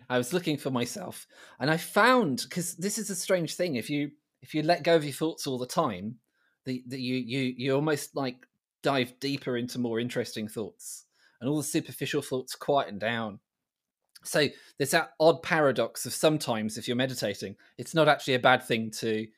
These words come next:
you know, if you've had your mind empty for some time and something really interesting comes up, you know, you don't have to let it go. It's, it's one of those ones. So s-, sometimes when I was practicing meditation,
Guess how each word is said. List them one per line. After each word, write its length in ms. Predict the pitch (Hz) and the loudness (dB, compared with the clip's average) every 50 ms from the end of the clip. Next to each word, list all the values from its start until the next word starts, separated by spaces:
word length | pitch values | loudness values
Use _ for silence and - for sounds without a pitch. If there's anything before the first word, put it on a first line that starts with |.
| _ _ | _ _
you 140 | - 131 135 | -4 0 0
know, 60 | 120 | 2
if 140 | 107 104 - | 2 0 0
you've 200 | 135 123 110 - _ _ _ _ | -2 -2 -4 -6 _ _ _ _
had 220 | - - 135 123 135 | -4 -2 -2 0 0
your 80 | 120 | 0
mind 220 | 123 120 117 117 120 | 0 0 0 0 -2
empty 240 | 123 117 - 117 | -2 -4 -6 -12
for 100 | - - | -12 -10
some 200 | 117 - 117 107 | -6 -4 -4 -4
time 340 | 107 - 147 131 113 101 104 - _ _ - | -4 -4 -4 -4 -2 -4 -6 -10 _ _ -18
and 80 | - | -10
something 300 | - - 123 110 123 110 | -8 -6 -6 -6 -6 -4
really 220 | 113 139 120 117 117 | -2 -2 -2 0 -2
interesting 480 | 127 127 - 107 - - 101 101 101 - _ _ _ _ _ _ _ | -2 -4 -4 -8 -8 -8 -10 -10 -10 -12 _ _ _ _ _ _ _
comes 200 | 117 101 92 104 | -12 -10 -8 -6
up, 180 | 104 110 - _ _ _ - | -6 -8 -8 _ _ _ -12
you 80 | 147 | -8
know, 80 | 120 95 | -8 -6
you 160 | 107 135 120 | -6 -4 -2
don't 180 | 117 143 139 135 | -2 -2 -2 -2
have 200 | 117 - 139 - | -4 -8 -8 -6
to 80 | - 147 | -2 0
let 200 | 123 120 - - | 0 0 -2 -4
it 120 | 92 - | -8 -2
go. 120 | 113 123 117 | 0 0 0
It's, 420 | 101 98 117 - - - - - _ _ _ _ _ _ _ _ _ _ | 0 -2 -4 -8 -12 -16 -18 -20 _ _ _ _ _ _ _ _ _ _
it's 100 | - - | -12 -10
one 100 | 101 95 | -6 -4
of 60 | 95 | -4
those 200 | 95 90 87 92 | -4 -4 -6 -8
ones. 280 | 95 90 90 - - - _ _ - - - - - - - | -10 -12 -12 -14 -18 -20 _ _ -20 -20 -20 -20 -16 -12 -4
So 140 | 110 - - | 0 2 2
s-, 160 | 135 - - - | 2 0 -2 -8
sometimes 480 | - - 185 170 156 - 165 143 131 - | 0 2 4 4 4 4 0 0 0 2
when 100 | 143 127 | 0 2
I 60 | 120 | 0
was 240 | 113 - - - - _ _ _ _ _ _ _ _ _ _ _ | 0 -2 -6 -10 -16 _ _ _ _ _ _ _ _ _ _ _
practicing 420 | - - - - - - - 113 110 | -8 -6 -6 -6 -8 -8 -6 -4 -4
meditation, 680 | 110 107 107 - - 104 104 - - 107 95 104 - | -4 -4 -6 -6 -4 -4 -4 -4 -4 -6 -8 -8 -8